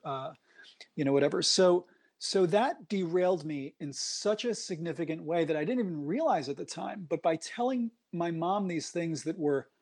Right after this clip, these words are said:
completely fucking insane, you know, like, if he's depressed, that's the sign that he's on heroin. So, you know, which is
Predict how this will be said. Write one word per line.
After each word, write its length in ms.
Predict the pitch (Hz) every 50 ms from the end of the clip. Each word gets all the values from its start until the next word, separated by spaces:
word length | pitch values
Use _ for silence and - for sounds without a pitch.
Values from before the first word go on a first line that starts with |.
| _ _ _ _ _ -
completely 640 | - - 185 165 - - - - 285 285 285 311 240
fucking 400 | 220 - 233 226 - 214 190 185
insane, 580 | 175 160 139 - - 214 185 - - - 214 - _ _ _ _ -
you 100 | - 160
know, 100 | 151 160
like, 200 | 165 151 151 151
if 80 | 165 -
he's 340 | - 262 262 226 - - - - 156
depressed, 640 | 135 175 170 - - - 247 262 214 170 - - - - - _ -
that's 420 | - 147 143 180 208 226 - -
the 100 | - 208
sign 560 | 190 - - 202 196 160 151 147 143 147 147 - _ _ _ _ _ -
that 180 | 143 156 143
he's 180 | 123 170 175 151
on 140 | 165 147 139
heroin. 480 | 131 175 180 180 170 - - - - - _ _ _ _ _ _ _ _ _ _ _ _
So, 460 | - - - 185 180 180 180 190 226 - _ _ _ _ _ _ _ _ _ _ _
you 100 | - 165
know, 300 | 165 170 202 254 254 269 -
which 200 | 233 175 180 -
is 220 | 202 190 170 160